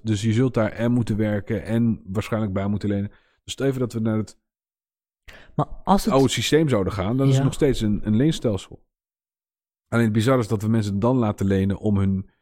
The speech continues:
Speaker 1: om hun studen-, hun huur van hun studentenkamer te betalen, in plaats van het ge-, het bedrag te gebruiken om te investeren in hun studie.
Speaker 2: Maar zou dat niet juist een argument zijn om het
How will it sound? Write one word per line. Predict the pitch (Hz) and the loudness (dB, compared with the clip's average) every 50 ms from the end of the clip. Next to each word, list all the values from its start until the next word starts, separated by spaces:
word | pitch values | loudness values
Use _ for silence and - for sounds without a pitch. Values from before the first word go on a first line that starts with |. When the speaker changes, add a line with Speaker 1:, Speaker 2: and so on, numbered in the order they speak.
| _ _ _ _ _ | _ _ _ _ _
Speaker 1:
om | _ 104 98 98 | _ -2 -2 0
hun | 95 101 98 | 2 0 0
studen-, | 92 - - 107 101 98 120 120 - | -2 -4 -4 -4 -2 0 -2 -2 -2
hun | 98 107 101 | -2 0 2
huur | 110 120 120 110 | 4 4 2 2
van | - 110 | 2 0
hun | 104 101 95 | 0 0 0
studentenkamer | - 107 104 131 151 - - - 107 92 92 95 | 0 0 0 0 0 -2 -2 -2 -2 -2 -2 -2
te | - 90 | -4 -6
betalen, | 90 87 90 85 90 107 | -6 -6 -6 -4 -2 -2
in | 127 127 | -2 -2
plaats | - 139 123 113 | -2 -2 -4 -2
van | - 117 113 117 131 - - _ _ _ _ _ _ _ _ _ | -2 -4 -2 -2 -4 -6 -10 _ _ _ _ _ _ _ _ _
het | - - - - | -18 -16 -8 -6
ge-, | - - - - - - - | -6 -6 -6 -12 -18 -20 -10
het | - 120 123 117 | -6 -6 -4 -2
bedrag | 107 107 101 90 - | 0 0 -2 -2 -4
te | - 95 | -6 -8
gebruiken | 101 90 92 82 87 87 - | -6 -4 -4 -4 -4 -6 -6
om | 113 | -6
te | - 110 | -4 -4
investeren | 98 92 90 - - 87 85 90 | -4 -4 -6 -8 -6 -4 -4 -2
in | 95 | -2
hun | 98 101 | -4 -4
studie. | - - 143 131 92 78 - _ _ _ _ _ _ _ _ _ _ | -6 -8 -8 -8 -8 -10 -12 _ _ _ _ _ _ _ _ _ _
Speaker 2:
Maar | - 143 147 - - | -2 -2 -2 -2 -6
zou | - - - - 175 180 190 180 185 | -8 -4 0 4 4 4 4 2 2
dat | 165 156 160 160 | 2 2 2 4
niet | 151 151 170 180 151 143 | 4 4 4 4 4 2
juist | 135 135 147 170 190 190 - - | 2 4 6 6 6 6 4 2
een | 165 | 0
argument | - 147 147 - - - 151 151 151 143 | 2 2 0 0 2 0 2 4 4 4
zijn | 127 135 135 135 131 131 135 - - | 4 4 2 2 0 -4 -4 -8 -4
om | - 147 139 135 131 127 | 0 0 2 2 2 0
het | 123 127 127 123 123 - - - | 0 0 -2 -2 -2 -6 -16 -20